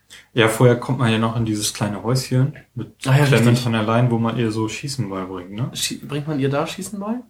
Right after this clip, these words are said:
Speaker 1: Ich mein ja.
Speaker 2: Oder ist das nicht auch noch, nee, äh, man bringt ihr im Zug Schießen bei.
Speaker 1: Stimmt, man bringt ihr im Zug Schießen
Speaker 2: Vorher.
Speaker 1: bei. Aber da
Speaker 2: Auf,
Speaker 1: hat sie
Speaker 2: auf
Speaker 1: zum ersten Mal die
Speaker 2: Anraten.
Speaker 1: Gelegenheit, das auszuprobieren oder
Speaker 2: Macht sie's auch?
Speaker 1: anzuwenden.
Speaker 2: Nee, macht sie nicht.
Speaker 1: Nee, sie macht's dann nicht.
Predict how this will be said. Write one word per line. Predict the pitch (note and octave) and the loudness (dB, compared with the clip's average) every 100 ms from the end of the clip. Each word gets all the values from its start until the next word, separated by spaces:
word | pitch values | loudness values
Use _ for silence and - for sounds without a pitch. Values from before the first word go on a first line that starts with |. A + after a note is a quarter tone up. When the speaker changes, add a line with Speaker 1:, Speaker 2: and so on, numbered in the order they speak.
| _ | _
Speaker 1:
Ich | - - | -10 -4
mein | G#2 | -2
ja. | A2 G2+ G2 G2+ | -2 -4 -4 -6
Speaker 2:
Oder | C3 C#3 | -2 0
ist | C3+ | 0
das | - - | -4 -10
nicht | C3+ | -8
auch | C3 | -6
noch, | C3+ C3 - - | -6 -8 -10 -12
nee, | - E3 C#3 A2+ - | 4 6 6 2 -4
äh, | C3+ | 0
man | C3+ C3 | 2 2
bringt | C#3+ C#3+ | 2 -2
ihr | D3 C3+ C3 C3 B2+ C3 - _ _ - - | 0 2 4 4 2 -2 -10 _ _ -16 -4
im | C3 C3 | 0 0
Zug | - C3+ | 0 -4
Schießen | - - - G#2+ | -8 -8 -8 -6
bei. | G#2+ A2+ - | -8 -10 -12
Speaker 1:
Stimmt, | - - A2+ | -2 2 2
man | G#2 G#2 A2 | 2 -2 2
bringt | A#2 A#2 | 2 4
ihr | A2+ | 2
im | A2 | 0
Zug | - C3+ | 2 2
Schießen | C3 C3 C3 | 2 2 4
Speaker 2:
Vorher. | A#2+ A#2+ B2+ | 6 6 2
Speaker 1:
bei. | C3+ - _ _ _ _ _ _ _ _ _ - - | -2 -10 _ _ _ _ _ _ _ _ _ -4 0
Aber | G#2 G#2+ | 2 2
da | A2+ G#2+ A2+ | 4 6 6
Speaker 2:
Auf, | C3 | 6
Speaker 1:
hat | B2+ | 6
sie | B2+ | 4
Speaker 2:
auf | |
Speaker 1:
zum | - A#2+ | 6 4
ersten | A#2+ B2+ | 6 6
Mal | A#2 | 6
die | |
Speaker 2:
Anraten. | A#2 | 4
Speaker 1:
Gelegenheit, | A2+ B2+ A2+ A2+ A2 | 4 4 2 0 -4
das | G#2+ | -4
auszuprobieren | - A#2+ - - - G#2 G2+ G2 | -2 -2 -4 -6 -8 -8 -8 -6
oder | B2 | -2
Speaker 2:
Macht | C3 C3 - | -2 -2 -2
sie's | F#3 | -2
auch? | - - | -2 -4
Speaker 1:
anzuwenden. | G2 A2+ C#3 | -6 -8 -2
Speaker 2:
Nee, | B2 | 0
macht | A#2+ A#2+ | -2 -6
sie | - C3 | -4 -2
nicht. | B2 G#2 A2+ | -2 -4 -2
Speaker 1:
Nee, | G#2+ | -2
sie | G#2 | 0
macht's | A2+ A2+ - | -2 -4 -2
dann | A#2 A2+ | -2 -2
nicht. | G2 - - | -4 -12 -18